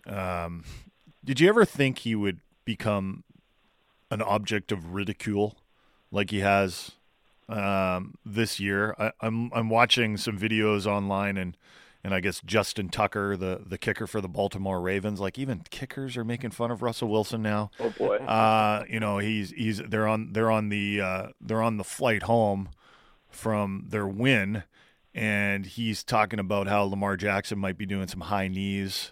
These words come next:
Speaker 1: in the, in the aisle, and, like, the, you know, the, it's just, uh, you know, Mike, Mike and I were talking yesterday, like, he's been great for the meme economy. Like, nobody has created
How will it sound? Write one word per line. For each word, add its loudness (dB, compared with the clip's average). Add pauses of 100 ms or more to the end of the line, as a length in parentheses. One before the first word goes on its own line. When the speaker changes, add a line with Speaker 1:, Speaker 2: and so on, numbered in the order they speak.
(140)
Speaker 1:
in -4
the, -4
in -8
the -4
aisle, 2
and, -8
like, -4
the, -6
you -10
know, -6
the, 0 (100)
it's -2
just, 4 (540)
uh, -6 (200)
you -2
know, 2
Mike, 2
Mike 0
and 2
I 4
were 2
talking 2
yesterday, -2
like, -2
he's -2
been -2
great 0
for -2
the -4
meme -2
economy. -2
Like, -8
nobody 4
has 0
created 0